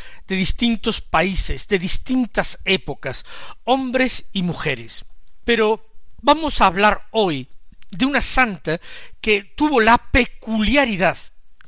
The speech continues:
de haber vivido distintos estados de vida, de haber vivido como hija obedientísima en el hogar de sus padres, como esposa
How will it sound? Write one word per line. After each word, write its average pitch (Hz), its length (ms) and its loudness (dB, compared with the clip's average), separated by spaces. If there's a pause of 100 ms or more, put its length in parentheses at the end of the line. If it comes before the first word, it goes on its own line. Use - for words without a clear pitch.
(280)
de 190 100 2
haber 254 220 2
vivido 196 720 0 (340)
distintos 247 800 0
estados 226 640 2
de 156 120 -4
vida, 131 320 -6 (380)
de 190 100 0
haber 185 180 2
vivido 208 480 2 (300)
como 180 400 0 (260)
hija 220 600 2
obedientísima 185 1300 0 (460)
en 190 160 0
el 165 100 2
hogar 160 240 4
de 147 120 -6
sus - 200 -8
padres, 240 600 4 (320)
como 196 200 2
esposa 180 720 0